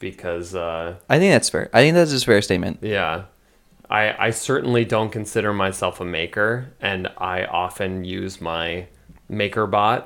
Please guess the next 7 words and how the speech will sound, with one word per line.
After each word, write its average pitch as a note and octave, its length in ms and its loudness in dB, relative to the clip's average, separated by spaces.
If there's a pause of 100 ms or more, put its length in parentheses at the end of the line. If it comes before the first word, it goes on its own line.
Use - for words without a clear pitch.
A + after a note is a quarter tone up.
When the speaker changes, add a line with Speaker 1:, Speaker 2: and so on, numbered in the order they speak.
(100)
Speaker 1:
in, A2 220 -4
<laughs> C#3 1600 4
that C3+ 220 12
is D3 180 10
my C3 160 8
maker, A#2 640 4 (360)
um, G#2 640 0